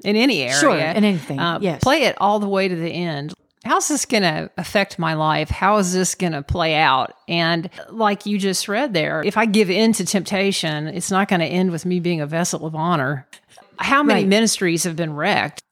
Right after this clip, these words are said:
Speaker 1: because people made impulsive decisions to sin?
Speaker 2: I got one more. Hey, I literally just opened this up. I have it all underlined.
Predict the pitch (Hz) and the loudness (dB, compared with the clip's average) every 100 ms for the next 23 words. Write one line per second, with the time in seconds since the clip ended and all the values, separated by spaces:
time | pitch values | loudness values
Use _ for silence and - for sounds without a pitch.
0 | - 180 180 - 180 170 156 - 190 185 | -8 -2 -2 2 4 4 2 -2 -2 0
1 | 165 165 165 165 160 - 156 160 175 - | 0 0 2 0 0 -2 0 2 2 0
2 | 156 151 160 156 160 175 170 151 147 - | -2 -4 -4 -2 0 2 0 0 -2 -2
3 | 135 - 156 127 127 151 _ _ _ _ | -2 -2 -2 -2 -2 -4 _ _ _ _
4 | _ - - _ _ - 196 202 180 175 | _ -20 -20 _ _ -2 0 0 0 -4
5 | 170 165 160 - - 233 247 - - 269 | -4 -4 -6 -8 -2 2 2 0 0 0
6 | 262 208 196 233 240 165 139 147 151 _ | 2 0 4 6 4 2 2 0 -4 _
7 | _ - 165 139 160 - 147 139 - 127 | _ -4 -2 0 -2 -4 -6 -6 -6 -8
8 | - _ _ _ 190 190 190 175 170 165 | -12 _ _ _ 0 2 4 4 2 2
9 | 165 135 127 - | -2 -4 -6 -10